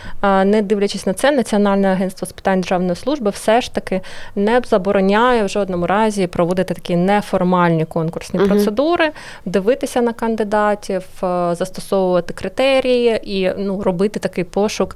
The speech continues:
Speaker 1: більш
Speaker 2: Супер.
Speaker 1: об'єктивно, а не просто суб'єктивно шляхом прямого призначення, навіть, е,
Speaker 2: Супер.
Speaker 1: не, не спілкуючись і не дізнаючись, е,
Speaker 2: Мгм.
Speaker 1: глибше про цю людину.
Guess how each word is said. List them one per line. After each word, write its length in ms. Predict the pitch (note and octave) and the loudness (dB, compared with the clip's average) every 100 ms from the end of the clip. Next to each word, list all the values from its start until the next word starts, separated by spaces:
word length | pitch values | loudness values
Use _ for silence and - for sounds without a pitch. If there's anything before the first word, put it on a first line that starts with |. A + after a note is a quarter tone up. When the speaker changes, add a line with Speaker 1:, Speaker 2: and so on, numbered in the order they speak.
| - - | -12 -8
Speaker 1:
більш 240 | E3+ A3 G#3 | 0 2 4
Speaker 2:
Супер. 140 | A3+ F3 | 2 0
Speaker 1:
об'єктивно, 840 | F#3+ - A#3+ C#4 C4 A#3 G#3 F#3 | -2 0 2 2 2 2 2 0
а 200 | F3+ F3+ | 0 0
не 120 | F3+ | -2
просто 340 | E3+ - G3+ - | -2 -4 -4 -6
суб'єктивно 580 | - E3 E3 G3 F#3+ F3+ | -6 -8 -4 -2 -2 -4
шляхом 360 | - - F3+ | -6 -4 -4
прямого 360 | - F3 F3+ F3 | 0 2 2 2
призначення, 580 | - E3+ F#3+ G3+ F3 E3 | 2 2 2 2 0 2
навіть, 380 | F3 E3 E3 - - - | 2 0 -2 -8 -16 -4
е, 20 | |
Speaker 2:
Супер. 340 | - E3+ E3 E3+ | 2 4 4 4
Speaker 1:
не, 300 | F3+ F3+ F3+ | 4 4 2
не 140 | F3+ | 0
спілкуючись 800 | - E3+ E3+ G3+ G3 - D#3+ - | 0 -4 0 0 0 -2 -6 -6
і 180 | F3 E3+ | -2 0
не 280 | E3+ E3+ E3 | 2 0 0
дізнаючись, 720 | E3+ F3 D#3+ D#3+ F#3+ G3 - | -2 0 0 -2 -4 -6 -2
е, 340 | F3+ F3 E3+ E3+ | 0 2 4 4
Speaker 2:
Мгм. 240 | G3+ F#3+ G3 | 4 4 2
Speaker 1:
глибше 380 | F#3 F#3+ - | 2 0 -2
про 160 | - D#3+ | -4 -4
цю 160 | - F3 | -2 0
людину. 360 | E3+ D#3 F3 | 0 -2 -4